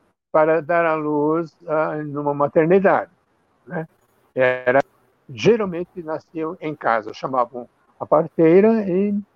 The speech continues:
ou o parteiro e davam à luz em casa mesmo. Então, o meu pai dava aula nessa casinha onde eles moraram. E até eu brinco, né, no bom sentido,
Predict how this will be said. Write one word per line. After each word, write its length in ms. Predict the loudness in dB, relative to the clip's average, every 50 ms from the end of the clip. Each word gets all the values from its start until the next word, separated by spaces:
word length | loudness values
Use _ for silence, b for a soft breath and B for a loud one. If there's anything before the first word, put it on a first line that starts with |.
| _ _ 0
ou 180 | 2 2 2 2
o 40 |
parteiro 640 | 2 0 0 0 2 2 2 2 4 2 2 0 0
e 220 | -2 -2 -2 -2 -4 -8 _ _ _ _ _ _ _ _ _ _ _ _ _
davam 300 | 0 2 2 4 4 2
à 40 | 2
luz 280 | 2 2 0 0 2 0
em 180 | 0 -2 -2
casa 460 | -4 -2 0 2 2 2 0 0 -2 -2
mesmo. 460 | -2 -4 -4 -4 -6 -8 -12 -16 -18 _ _ _ _ _ _ _ _ _ _ _ _ _ _ -6
Então, 400 | -6 -4 2 2 2 4 4 0
o 100 | 0 0
meu 160 | 0 -2 -2
pai 320 | -2 0 0 2 2 2 2
dava 280 | 2 2 4 4 4
aula 340 | 4 6 4 4 4 2 -2
nessa 360 | -2 -2 -2 -2 -2 -4 -6
casinha 500 | -4 -2 -2 -2 -2 -2 -2 -2 -2 -2
onde 120 | -2 -2 -2
eles 160 | -2 -2 -2
moraram. 540 | 0 0 0 2 2 0 0 -2 -4 -8 -14 _ _ _ _ _ _ _ _ _ _ _ _ _ _ 2
E 80 | 4
até 260 | 4 4 6 6 6 8
eu 140 | 6 6
brinco, 480 | 4 2 2 2 2 2 0 -2 -4 -4
né, 180 | -4 -4 -4 -4
no 140 | -4 -4
bom 220 | -4 -4 -4 -6 -6
sentido, 640 | -8 -10 -10 -10 -8 -2 -2 0 0 0 -4 -8